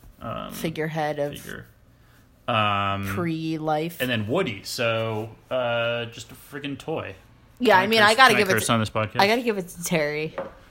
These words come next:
Speaker 1: Terry, yeah. He, I
Speaker 2: No, you
Speaker 1: mean
Speaker 2: can't curse on this podcast where I just called Merida a fucking bitch.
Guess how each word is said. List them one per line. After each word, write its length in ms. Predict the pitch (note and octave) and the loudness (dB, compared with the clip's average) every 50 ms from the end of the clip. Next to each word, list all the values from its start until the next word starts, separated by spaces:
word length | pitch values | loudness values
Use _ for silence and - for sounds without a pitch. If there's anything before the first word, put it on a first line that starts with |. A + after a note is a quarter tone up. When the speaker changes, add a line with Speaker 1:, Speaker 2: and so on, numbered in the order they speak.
| - - F3+ - - - - - - _ _ - - - - | -8 -8 -8 -8 -10 -20 -20 -20 -20 _ _ -20 -20 -16 -8
Speaker 1:
Terry, 500 | - - A#2 A2+ A#2+ B2 B2 B2+ B2+ B2 | -2 0 2 4 4 4 2 0 -2 -2
yeah. 400 | A#2+ A#2 A2+ A2 G#2+ G2+ G2+ G2+ - - | 2 4 4 4 4 2 0 -2 -6 -10
He, 180 | C3 C3 C#3+ | -12 -4 2
I 60 | G#3+ A3+ | 6 6
Speaker 2:
No, 80 | A#3 A3+ | 8 8
you 160 | E3+ A3+ D4 | 6 4 2
Speaker 1:
mean 80 | E4 | 2
Speaker 2:
can't 200 | D4+ D#4+ B3+ B3+ | 4 4 4 4
curse 220 | - - B3+ A#3 - | 2 -2 -2 0 0
on 80 | A3+ | 0
this 120 | G3 F#3+ F#3+ | 0 0 2
podcast 400 | - G#3 F#3 F3+ F3+ F3+ F3 - | 4 4 4 4 4 0 -2 0
where 80 | F3 | -2
I 20 | F3 | -2
just 180 | E3+ E3+ E3+ | -2 -4 -2
called 180 | - F#3 E3 E3+ | 0 0 0 0
Merida 380 | D#3+ D#3 D#3+ E3 D#3+ D#3+ D3 D3 | 0 -2 0 0 0 0 0 0
a 40 | |
fucking 400 | D#3 - D#3 D#3 - D#3+ D#3 D#3 | 0 0 -2 -2 -2 -4 -8 -6
bitch. 600 | D3+ D#3+ D#3 E3+ - - - G#3+ - - B3+ A3+ | -4 -4 -4 -2 -2 -2 -2 0 2 2 2 2